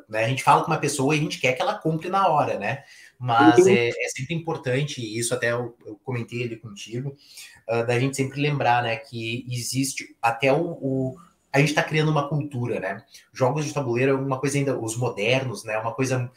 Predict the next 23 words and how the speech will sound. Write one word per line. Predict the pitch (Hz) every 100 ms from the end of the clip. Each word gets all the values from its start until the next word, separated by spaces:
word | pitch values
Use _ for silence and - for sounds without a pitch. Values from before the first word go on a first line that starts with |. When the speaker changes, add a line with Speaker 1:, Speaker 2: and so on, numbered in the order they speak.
| _ _
Speaker 1:
muito | 120 127 143
nova | - 120
no | 113
Brasil | - 165 - 135 147 139 110
e | 101
tal. | 107 113 147 - - - _
E | 131 143
a |
gente | 143 -
tá | - 156
educando | 160 156 - 165 175
o | 123
nosso | 113 -
cliente, | 98 92 90 -
né? | 92
Então, | 101 117 131 - - _
por | 131
exemplo, | 127 127 123
pra | - 117 135
comprar | - 147 135 127 -
comida, | 113 104 156 139 98
por | 107 101
exemplo, | 95 107 165 165 85